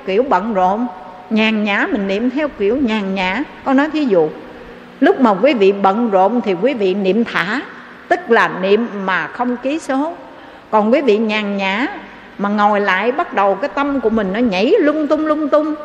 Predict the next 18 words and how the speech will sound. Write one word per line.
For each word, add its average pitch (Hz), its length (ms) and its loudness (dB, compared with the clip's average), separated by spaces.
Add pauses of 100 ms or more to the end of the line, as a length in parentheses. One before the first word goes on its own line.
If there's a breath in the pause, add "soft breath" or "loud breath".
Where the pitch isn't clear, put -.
(140)
thì 190 80 0
quý 208 180 4
vị 190 300 0 (280 loud breath)
theo 269 180 2
lời 196 360 2
chỉ 220 240 2
dạy 175 400 0
của 202 100 -2
Ấn 285 240 -2
Quang 262 240 0
Đại 175 240 -4
Sư, 254 280 2 (300 loud breath)
quý 262 100 2
vị 190 300 0 (200)
thập - 280 -4
niệm 175 240 -2 (160)
ký 269 200 0
số. 285 320 -2